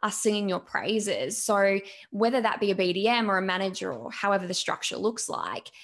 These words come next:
the same way you follow up detractors, you, you need a business plan in place to follow up the promoters, because they are more, more likely to bring further properties to you or, or refer people that they know to, to grow your rent roll. So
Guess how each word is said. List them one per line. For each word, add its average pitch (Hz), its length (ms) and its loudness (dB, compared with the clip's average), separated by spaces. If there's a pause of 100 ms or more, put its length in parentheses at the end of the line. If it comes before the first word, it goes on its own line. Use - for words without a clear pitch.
(140)
the 240 80 2
same 240 380 2
way 226 100 4
you 202 160 -2
follow 190 240 2
up - 140 -4
detractors, 233 720 -4
you, 202 240 -4
you 208 140 0
need 202 180 0
a 196 60 0
business 190 440 -4
plan 185 280 -4
in 180 100 -2
place 190 300 -6
to 185 80 -8
follow 180 260 -4
up - 180 -2
the 185 80 -4
promoters, - 760 -8
because 185 560 -4 (320)
they 208 100 2
are 202 140 2
more, 202 320 2
more 208 240 0
likely 185 580 0
to 185 560 -4 (140)
bring 185 260 -2
further 180 380 -2
properties 185 480 -4
to - 160 -6
you 185 220 -2
or, 180 340 -2
or 185 180 -4
refer 180 400 -2
people 185 300 -6
that - 180 -8
they 170 160 -2
know 180 480 -2
to, - 180 -6 (180)
to 202 120 -4
grow 175 200 -2
your 143 140 -4
rent 160 220 -4
roll. 110 380 -8
So 180 340 0